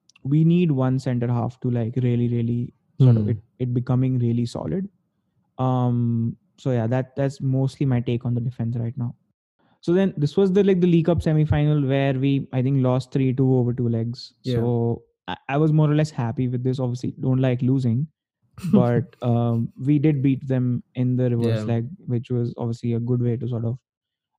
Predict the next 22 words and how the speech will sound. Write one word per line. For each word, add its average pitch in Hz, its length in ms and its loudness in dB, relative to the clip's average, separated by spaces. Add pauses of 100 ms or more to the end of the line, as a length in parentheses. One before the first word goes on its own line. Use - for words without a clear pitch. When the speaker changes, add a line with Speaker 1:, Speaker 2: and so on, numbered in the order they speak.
Speaker 1:
like, 143 100 -2
it 165 60 2
wasn't 170 300 4
as 131 200 0
embarrassing 120 580 0
as, 113 140 -2
like, 113 140 -4 (160)
the 120 80 -6
first 117 340 -6 (140)
th-, 123 120 -14
thirty 117 200 -2
minutes 117 240 -2
of 117 80 -6
the 120 60 -8
first 113 280 -8
leg. 120 120 -8 (200)
Speaker 2:
Hmm. 117 400 0 (180)
Speaker 1:
Um, 117 580 0
so - 100 -6
that 143 140 0
was 160 240 0
that. 120 340 -4